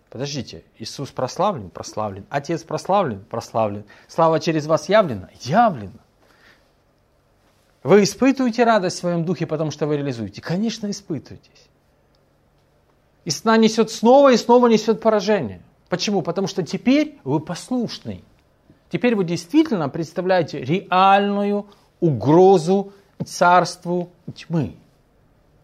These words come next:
Вот теперь вы представляете реальную угрозу. Итак, через веру, рожденному свыше, доступно видеть и переживать славу Господа Иисусу.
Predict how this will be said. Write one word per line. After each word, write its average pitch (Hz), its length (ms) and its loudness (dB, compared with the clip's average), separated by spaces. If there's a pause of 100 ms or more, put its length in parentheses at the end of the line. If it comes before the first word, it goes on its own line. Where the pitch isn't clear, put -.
(380)
Вот 196 240 4
теперь 269 400 2
вы 196 100 6
представляете 170 720 2
реальную 170 520 4
угрозу. 135 420 -2 (100)
Итак, 185 480 2 (720)
через 240 400 4
веру, 269 300 6
рожденному 233 600 6
свыше, 240 380 0
доступно 220 540 2
видеть 196 500 2
и 185 100 -4
переживать 190 680 2
славу 185 400 4
Господа 156 480 0
Иисусу. - 420 -8